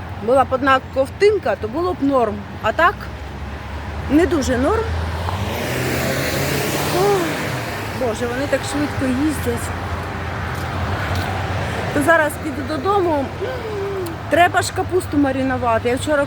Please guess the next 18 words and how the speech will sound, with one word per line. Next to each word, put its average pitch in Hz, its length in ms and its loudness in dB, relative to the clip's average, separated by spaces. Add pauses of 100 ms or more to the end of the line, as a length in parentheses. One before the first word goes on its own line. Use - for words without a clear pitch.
купувала, 302 640 2
так 262 200 -2
і 277 60 -2
забула 247 460 0 (120)
про 226 80 -2
неї. 202 440 2 (880)
Замаринуємо 330 800 4
капусточку. 302 920 -2 (880)
А 359 100 6
ввечері, 427 420 4
може, 403 280 2
ще 370 200 0
сходимо 349 540 0
з 277 80 -2
вами 294 320 4
погуляємо. 254 500 2 (100)
Подивимось, 359 580 2
як 277 120 4